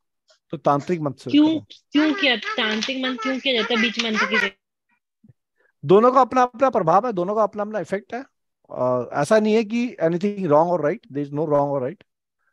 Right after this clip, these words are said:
Speaker 1: there is the power of it। So using, ये मैं अपना एक्सपीरियंस बता रहा हूँ, आप करने को तो बीज मंत्र भी यूज़ कर सकते हो, as such, ऐसा नहीं है।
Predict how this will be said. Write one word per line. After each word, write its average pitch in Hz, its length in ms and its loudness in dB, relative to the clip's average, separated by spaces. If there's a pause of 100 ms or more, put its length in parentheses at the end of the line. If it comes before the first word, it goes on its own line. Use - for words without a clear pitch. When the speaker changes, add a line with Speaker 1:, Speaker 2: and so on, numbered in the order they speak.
(140)
Speaker 1:
there 160 140 6
is 160 140 -2
the 180 140 0 (140)
power 143 240 4
of 147 200 0
it। 196 100 -8 (600)
So - 160 -4 (1040)
using, 165 520 -4
ये 180 120 4
मैं 196 120 4
अपना 196 140 2
एक्सपीरियंस 190 400 -4
बता 139 120 -4
रहा 208 120 -6
हूँ, 214 260 -20
आप 135 220 -4
करने 143 280 -2
को 170 60 0
तो 170 120 -2
बीज 147 220 -2
मंत्र 156 200 -6
भी 165 80 -4
यूज़ 151 160 -6
कर 135 80 -14
सकते 123 240 -12
हो, 190 60 -8
as 120 180 -6
such, - 220 -12
ऐसा 135 240 -4
नहीं 147 180 -6
है। 202 60 -14